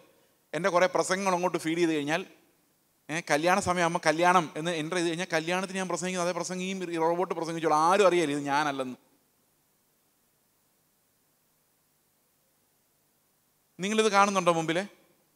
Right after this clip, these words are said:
അതിനു മുമ്പ് കർത്താവ് വരണം എന്നൊരൊറ്റ ആഗ്രഹം മാത്രമേ എനിക്കുള്ളൂ. എന്നോട് രണ്ടായിരത്തി, രണ്ടായിരത്തി അഞ്ചില് ഒരു, ഒരു പയ്യൻ, പതിനാറ്, പതിനേഴ് വയസ്സുള്ളൊരു പയ്യൻ, അവന്, അവന് ഭയങ്കര ബുദ്ധിയാ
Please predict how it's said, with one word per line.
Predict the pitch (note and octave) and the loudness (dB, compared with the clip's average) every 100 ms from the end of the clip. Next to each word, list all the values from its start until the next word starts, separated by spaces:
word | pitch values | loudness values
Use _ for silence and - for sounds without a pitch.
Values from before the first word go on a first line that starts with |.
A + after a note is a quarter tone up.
| _ _ _ _ _ C#3+ | _ _ _ _ _ -6
അതിനു | E3+ F#3 | -4 -4
മുമ്പ് | F3 | -2
കർത്താവ് | D#3+ E3+ F3 | 0 2 2
വരണം | D#3 E3 | 2 0
എന്നൊരൊറ്റ | E3 D3 - | -4 -6 -2
ആഗ്രഹം | D#3+ D3 D#3 | -2 -2 -4
മാത്രമേ | D3 C#3+ C#3+ | -4 -4 -6
എനിക്കുള്ളൂ. | C3 B2 A2 - _ _ _ _ _ _ _ _ _ _ _ _ - | -8 -10 -14 -18 _ _ _ _ _ _ _ _ _ _ _ _ -8
എന്നോട് | D3+ E3+ G#3+ A3+ | -4 -2 0 2
രണ്ടായിരത്തി, | G3+ E3 F#3 G#3 A3 G#3+ A3+ F#3+ - - - _ _ _ _ | 4 4 4 4 4 0 -4 -4 -8 -18 -20 _ _ _ _
രണ്ടായിരത്തി | D3 E3 G3+ A3+ A#3 A3+ | -2 2 4 4 4 2
അഞ്ചില് | E3 D#3 F3 F#3+ F3 C3+ C#3+ - - - _ E3+ | 2 0 -2 -2 0 -2 -6 -20 -20 -20 _ -2
ഒരു, | F#3 F3+ - _ - _ | -2 -2 -8 _ -20 _
ഒരു | D#3 E3+ - | -4 -2 -2
പയ്യൻ, | C3+ D3+ D3+ - _ | -2 -2 -6 -10 _
പതിനാറ്, | C#3 C3+ D#3+ F3 G3 G3+ | -2 -2 -2 -4 -4 -4
പതിനേഴ് | D3 C#3+ D#3 E3+ | -6 -8 -6 -4
വയസ്സുള്ളൊരു | D3 C3+ D3 C#3+ C3+ | -4 -4 -6 -6 -6
പയ്യൻ, | B2 B2 | -6 -6
അവന്, | C3+ D#3+ E3+ - _ _ _ _ _ - | -6 -6 -8 -12 _ _ _ _ _ -6
അവന് | D3+ F3 | -4 -2
ഭയങ്കര | D3+ E3 F#3+ A3+ A3+ A#3 A3 | -4 -4 -6 -6 -4 -2 -2
ബുദ്ധിയാ | D#3 D#3 D#3+ E3 | -4 -10 -8 -10